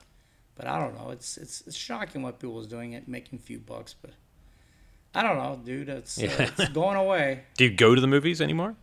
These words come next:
Speaker 2: Like, new movies? Or you a-, always been more of an older film fan?
Speaker 1: I have not paid for a movie, actual new movie,
Speaker 2: Mm.
Speaker 1: Last time I saw a movie was Bill Lustig and I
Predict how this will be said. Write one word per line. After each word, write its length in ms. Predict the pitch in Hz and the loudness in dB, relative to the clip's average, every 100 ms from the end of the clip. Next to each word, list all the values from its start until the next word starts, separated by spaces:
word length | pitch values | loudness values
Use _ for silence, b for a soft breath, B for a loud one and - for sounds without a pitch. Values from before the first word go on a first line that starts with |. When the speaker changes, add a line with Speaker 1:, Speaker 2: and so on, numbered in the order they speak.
| - 107 | -10 2
Speaker 2:
Like, 180 | 95 | 2
new 160 | 95 101 | 4 2
movies? 360 | 117 131 175 - - | 2 -2 -8 -14 -6
Or 120 | 95 90 | 0 2
you 240 | 87 82 | 2 -2
a-, 220 | 92 76 | -4 0
always 260 | 98 90 85 | 4 4 2
been 160 | - | 0
more 160 | 87 87 | 2 2
of 80 | 85 | 2
an 80 | 87 | 2
older 320 | 85 85 82 | 2 2 -2
film 280 | - 90 85 | -6 -6 -6
fan? 260 | 85 82 - - 92 | -10 -12 -16 -18 -14
Speaker 1:
I 160 | 101 | -10
have 180 | 123 135 | -8 -8
not 400 | 131 131 143 - _ _ _ _ - - - - _ - | -6 -8 -10 -14 _ _ _ _ -20 -20 -20 -20 _ -20
paid 340 | - 156 165 | -6 -4 -4
for 220 | 165 147 131 | -6 -8 -6
a 20 | |
movie, 500 | 120 117 104 107 107 _ - _ _ _ - - _ _ _ _ _ _ | -6 -10 -12 -16 -18 _ -20 _ _ _ -20 -20 _ _ _ _ _ _
actual 480 | 143 160 - 170 139 | -6 -6 -6 -6 -6
new 280 | 120 135 147 | -4 -4 -4
movie, 340 | 127 113 104 101 | -4 -8 -12 -6
Speaker 2:
Mm. 260 | 95 82 - _ _ _ _ _ _ 120 | -4 -6 -10 _ _ _ _ _ _ -6
Speaker 1:
Last 360 | 160 185 - | -4 -4 -6
time 200 | 170 165 | -6 -4
I 100 | 160 | -4
saw 340 | 151 - 156 143 | -6 -6 -6 -4
a 40 | |
movie 380 | 127 123 123 123 | -4 -6 -8 -10
was 180 | 117 107 | -10 -12
Bill 300 | - 135 156 | -8 -6 -4
Lustig 500 | 139 127 - 139 127 | -4 -8 -12 -12 -12
and 100 | 120 | -10
I 280 | 117 123 | -10 -12